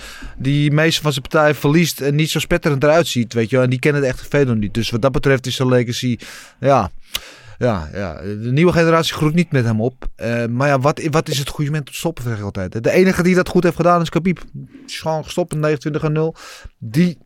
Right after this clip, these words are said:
ja, ook, nou ja, maar je hebt ook wel een paar verliespartijen gehad.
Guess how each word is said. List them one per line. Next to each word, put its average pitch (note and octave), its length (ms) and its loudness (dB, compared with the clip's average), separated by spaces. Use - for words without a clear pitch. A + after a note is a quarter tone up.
ja, A#2 480 2
ook, A#2+ 260 -4
nou F#2 200 -2
ja, F#2+ 60 -2
maar B2 120 0
je C3+ 60 6
hebt C3 140 2
ook C#3 100 2
wel C#3+ 120 4
een B2+ 80 4
paar A#2+ 180 2
verliespartijen G2+ 540 -4
gehad. F#2 300 -8